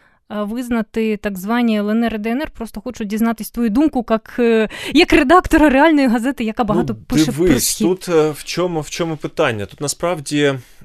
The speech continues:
Speaker 2: е, це пропозиція, яка ніби внесена, е, й-, вона ще не в порядку денному Державної Думи. Це
Speaker 1: Я
Speaker 2: теж
Speaker 1: розумію.
Speaker 2: інформаційний вкид.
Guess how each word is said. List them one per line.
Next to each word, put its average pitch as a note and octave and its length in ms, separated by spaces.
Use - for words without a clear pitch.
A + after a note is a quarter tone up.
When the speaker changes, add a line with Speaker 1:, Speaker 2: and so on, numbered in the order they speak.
Speaker 2:
е, A#2 160
це - 180
пропозиція, C#3+ 600
яка A2+ 200
ніби C3 320
внесена, C3 1000
е, A2+ 440
й-, A2+ 200
вона C3+ 280
ще B2+ 240
не A#2 100
в G#2+ 80
порядку B2 440
денному A#2 520
Державної G#2+ 580
Думи. C3+ 380
Це E3 560
Speaker 1:
Я C4 120
Speaker 2:
теж C#4+ 120
Speaker 1:
розумію. F#4 260
Speaker 2:
інформаційний C#3+ 720
вкид. - 420